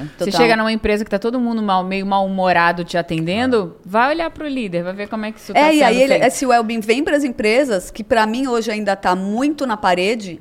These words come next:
Speaker 2: e não está sendo aplicado, porque eles tão querendo trazer uma no-, um novo jogo pra antigos players. Então, são líderes que não sabem lidar em dizer, "Eu não sei fazer", como eu não sabia no burnout. Então, poder deixar ele ser livre pra poder fazer isso,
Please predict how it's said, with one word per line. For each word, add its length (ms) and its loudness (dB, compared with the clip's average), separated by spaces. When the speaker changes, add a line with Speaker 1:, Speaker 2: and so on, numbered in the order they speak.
Speaker 2:
e 100 -4
não 180 -4
está 320 -2
sendo 260 -6
aplicado, 680 -2
porque 460 -2
eles 200 -4
tão 120 -4
querendo 360 -4
trazer 440 0
uma 180 0
no-, 160 -6
um 80 -2
novo 260 0
jogo 560 0
pra 160 4
antigos 540 -4
players. 540 -2
Então, 260 -2
são 220 -4
líderes 320 -6
que 80 -8
não 100 -2
sabem 340 -2
lidar 360 4
em 100 0
dizer, 200 2
"Eu 100 6
não 120 0
sei 180 -2
fazer", 480 -2
como 160 -4
eu 80 0
não 120 -2
sabia 560 -4
no 100 -8
burnout. 500 -6
Então, 320 2
poder 400 2
deixar 400 0
ele 160 -2
ser 180 -6
livre 200 -8
pra 140 -4
poder 260 -4
fazer 480 -2
isso, 340 -6